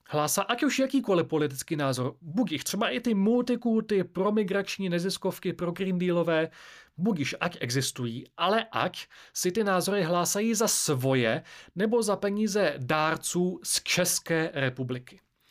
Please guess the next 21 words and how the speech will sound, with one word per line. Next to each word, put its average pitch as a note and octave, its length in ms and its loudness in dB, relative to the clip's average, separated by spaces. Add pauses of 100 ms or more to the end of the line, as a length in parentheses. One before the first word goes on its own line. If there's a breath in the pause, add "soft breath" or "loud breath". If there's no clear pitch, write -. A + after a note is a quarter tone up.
(460 loud breath)
Ale D3 440 0
je E3 200 -2
skutečně F#3+ 840 -4
zločin, D#3 680 -2 (260 loud breath)
pokud F3+ 260 -2
tyto G#3+ 260 -2
politické F3+ 600 -2
neziskovky D3 560 -4
jsou F3 160 -4
placeny D3+ 440 -2
z - 80 -6
ciziny, B2 480 -4 (260 loud breath)
anebo A3 300 2
pokud E3+ 300 -4
jsou D3 120 -6
placeny C#3+ 400 -4
z - 80 -8
peněz A#2 460 -8
daňových A2+ 520 -10
poplatníků. C3 600 -14 (1200 loud breath)
A A#2 240 -4